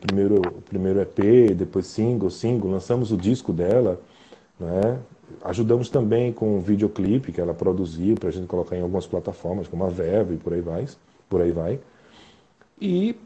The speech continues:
ela tava querendo dar um passo a mais, que a gente aqui não tinha capacidade de fazer pra ela, ter uma dedicação exclusiva pra ela, né?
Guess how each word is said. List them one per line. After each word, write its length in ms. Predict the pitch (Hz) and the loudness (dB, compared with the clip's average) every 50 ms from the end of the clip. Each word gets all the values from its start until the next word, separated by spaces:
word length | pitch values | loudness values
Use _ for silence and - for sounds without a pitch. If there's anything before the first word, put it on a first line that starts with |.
| - _ _ _ _ _ _ _ _ | -20 _ _ _ _ _ _ _ _
ela 560 | - 170 151 143 147 147 156 165 180 190 190 - - - _ _ | 0 4 6 6 6 6 6 4 4 2 -2 -4 -10 -20 _ _
tava 260 | - 123 127 135 147 | 4 4 4 4 2
querendo 480 | 131 - 156 160 139 135 127 135 143 147 | 2 6 6 6 8 6 4 2 2 2
dar 220 | 139 127 123 123 | 4 6 6 6
um 240 | 135 139 147 160 170 | 6 4 4 2 0
passo 580 | 165 - - 143 117 113 117 117 - - 156 160 | -2 0 4 4 4 4 4 0 -2 -4 -2 0
a 60 | 170 | 2
mais, 800 | 165 135 110 104 104 101 95 98 127 135 - - - - - _ _ _ _ _ _ _ _ _ _ _ _ _ _ _ _ | 2 4 6 6 4 4 2 0 -2 -4 -10 -16 -20 -20 -20 _ _ _ _ _ _ _ _ _ _ _ _ _ _ _ _
que 120 | - 117 139 | 4 6 6
a 60 | 160 | 6
gente 300 | 147 - 135 123 113 120 | 6 4 2 2 4 2
aqui 420 | 110 - - - 127 143 160 156 | 0 0 0 0 2 4 4 4
não 400 | 135 107 107 110 113 123 156 185 | 4 2 2 0 2 2 0 0
tinha 440 | 180 175 - - 127 120 120 131 143 | -2 -4 -4 -2 0 0 0 0 0
capacidade 680 | 139 - 123 - - 127 - - 123 117 113 - 117 | -2 -2 -2 0 0 -2 -2 -2 -2 0 0 0 0
de 80 | 123 131 | -2 -4
fazer 520 | - - 160 151 135 123 120 127 143 165 - - - - _ | -4 -4 -2 0 2 4 6 6 4 2 -2 -10 -16 -20 _
pra 200 | - - 123 147 151 | -4 -2 0 2 4
ela, 400 | 117 113 113 107 95 82 78 78 80 - _ _ | 4 6 6 4 4 2 -2 -6 -12 -18 _ _
ter 80 | - 98 | -2 0
uma 160 | 101 107 101 | 2 2 4
dedicação 580 | 101 101 98 107 107 - 113 110 - - 101 | 4 4 4 2 2 0 0 0 0 -2 -4
exclusiva 600 | 104 104 - - 135 143 139 113 107 107 104 131 120 | -4 -4 -4 -4 -2 -2 0 2 2 2 2 2 0
pra 160 | 107 - 143 | -2 -2 -2
ela, 380 | 143 120 107 104 95 87 85 82 - - _ _ _ _ _ _ _ _ _ _ _ _ _ _ _ - | 0 2 2 2 2 0 -2 -6 -10 -18 _ _ _ _ _ _ _ _ _ _ _ _ _ _ _ -10
né? 240 | 87 82 85 95 | -8 -6 -6 -6